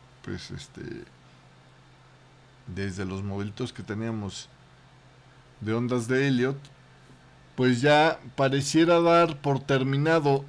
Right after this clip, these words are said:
el movimiento alcista que veíamos ahí para A de esta onda Z, este, eh, hacia el alza, ¿no? Este impulsito por acá,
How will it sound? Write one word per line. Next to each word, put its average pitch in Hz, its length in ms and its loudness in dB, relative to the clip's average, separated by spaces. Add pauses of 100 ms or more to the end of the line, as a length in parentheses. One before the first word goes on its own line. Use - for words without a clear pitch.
el 113 460 2
movimiento 131 640 -2
alcista 131 560 -6
que 113 100 -6
veíamos 127 500 -2
ahí 131 280 0
para 123 440 -2
A 139 400 0
de 113 320 -2
esta 117 240 -2
onda 120 220 -4
Z, 135 540 -2 (1300)
este, 92 840 -6
eh, 101 640 -8 (1040)
hacia 117 240 -6
el 127 100 2
alza, 156 380 0
¿no? 175 220 -10
Este 147 200 -8
impulsito 131 540 -6
por 139 140 -2
acá, 143 340 -4